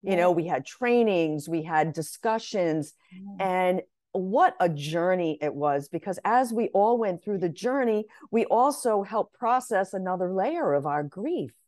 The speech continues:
Speaker 2: Oh, for sure. Yeah.
Speaker 1: Because we had to revisit it and we had to think about, "Okay, what,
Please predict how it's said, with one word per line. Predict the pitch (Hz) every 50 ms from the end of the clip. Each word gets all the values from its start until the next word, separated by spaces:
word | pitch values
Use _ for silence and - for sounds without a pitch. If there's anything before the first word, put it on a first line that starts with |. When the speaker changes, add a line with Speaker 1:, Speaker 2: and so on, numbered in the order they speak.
| _ _ -
Speaker 2:
Oh, | 196 208 208 185 170 165 165 -
for | 180 170
sure. | 170 - 175 226 294 254 185 165
Yeah. | 160 165 170 196
Speaker 1:
Because | 220 - 233 208 185
we | 185 214 214
had | 202 208 233 226 208
to | - 240 214
revisit | 190 214 226 220 180 165 175 214 247 214 226 220 165
it | 147 127 123 123 -
and | 165 160 156
we | 160 165 180
had | 175 185 180 175 170
to | - 190 165 156 156 - _ _ _ _ _ -
think | 233 247 269 254
about, | 262 190 185 170 156 151 143 -
"Okay, | - 165 156 - 208 202 180 165
what, | 151 151 156 156 151 -